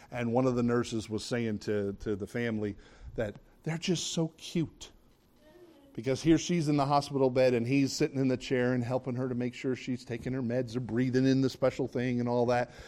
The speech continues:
And the nurse is just going, "Look at them, they're so cute." You know, that in this stressful situation, it wasn't all the, you know, all the pretension drops off and they're just being their natural selves. Their natural self was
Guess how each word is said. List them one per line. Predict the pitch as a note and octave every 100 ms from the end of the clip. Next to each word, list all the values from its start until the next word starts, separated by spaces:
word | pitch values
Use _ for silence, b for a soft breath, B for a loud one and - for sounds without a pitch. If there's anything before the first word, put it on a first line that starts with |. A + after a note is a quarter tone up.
| B B
And | A#2 B2
the |
nurse | C3 C#3 B2+
is | B2
just | - B2
going, | - F3 G3
"Look | A#3+
at | F#3+
them, | D3 C#3+
they're | D3+
so | C#3+ F#3+ F3
cute." | - C#3+ - - - B B B B B B - -
You | C3
know, | G#2+ G#2+
that | B2 A#2+ D#3
in | D#3+
this | D3+ C#3+
stressful | - D#3 D3+ D3 C#3+
situation, | D3 C#3 C#3 C3 C3 - A2 G2 B B
it | B2 B2
wasn't | C3 C3 B2+ C3+
all | B2 C3+ C3+
the, | B2+ B2 G#2+ C3
you | C3
know, | A#2 A2
all | B2 D3
the | C#3+
pretension | C#3+ B2+ D3 C3+ C3 B2+ B2 A#2+
drops | A#2+ C#3 C3 -
off | C3+ B2+ B2+
and | B2
they're | B2+
just | A#2 A2+
being | C3+ C3
their | B2+ A#2+
natural | A#2+ A#2 A2+ G#2+
selves. | C3 B2 A2
Their | A#2 A#2+
natural | B2+ C3 B2+ A2+
self | - C3 A2+ A#2
was | G#2+ G#2 -